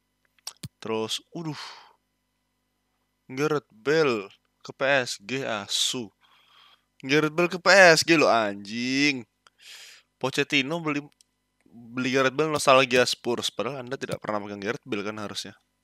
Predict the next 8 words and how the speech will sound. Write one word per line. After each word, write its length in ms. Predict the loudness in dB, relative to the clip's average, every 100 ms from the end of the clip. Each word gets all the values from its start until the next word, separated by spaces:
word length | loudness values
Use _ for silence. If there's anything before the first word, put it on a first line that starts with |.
| _ _
Kalau 160 | -10 -10 -8
nggak 80 | -4
salah 320 | -4 -2 -6
ya. 160 | -8 _ _ _ _ -20 -20 _ _ _ _ -20 _ _ -18
Terus, 440 | -12 -10 -10 -8 -8 -6 -6 -8 -10 -12 -18 -18 -10
mana 160 | -10
sih 80 | -8
kemarin? 320 | -8 -8 -10